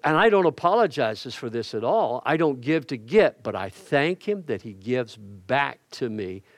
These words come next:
pressed down, shaken together, and running over without measure.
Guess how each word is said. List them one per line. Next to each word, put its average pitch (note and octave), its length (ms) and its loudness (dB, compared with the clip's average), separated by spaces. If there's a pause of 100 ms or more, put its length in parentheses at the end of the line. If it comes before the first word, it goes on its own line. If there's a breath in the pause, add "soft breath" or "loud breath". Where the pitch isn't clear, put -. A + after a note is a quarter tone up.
(120)
pressed B2 320 -6
down, A2 300 -6
shaken A2+ 420 -10
together, G#2 420 -10
and A2 80 -12
running G2 340 -12
over F#2+ 200 -14
without G2 260 -12
measure. C#3 460 -6